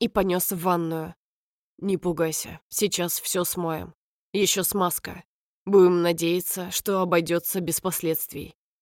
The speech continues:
А этого идиота оставим без сладкого». Забалтывая застывшую Лию, мужчина унес ее в ванную и поставил под горячий душ. «Знаешь,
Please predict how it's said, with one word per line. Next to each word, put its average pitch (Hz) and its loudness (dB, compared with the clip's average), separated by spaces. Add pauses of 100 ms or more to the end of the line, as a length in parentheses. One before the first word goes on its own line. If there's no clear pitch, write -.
(160)
А 208 8
этого 185 2
идиота 185 2
оставим 160 -2
без 180 0
сладкого». 160 0 (880)
Забалтывая 175 2
застывшую 175 0
Лию, 175 -2 (240)
мужчина 208 2
унес 180 2
ее 165 0
в 156 -10
ванную 196 2
и 233 -2
поставил 190 0
под 185 -2
горячий 175 0
душ. 156 -6 (1040)
«Знаешь, 185 0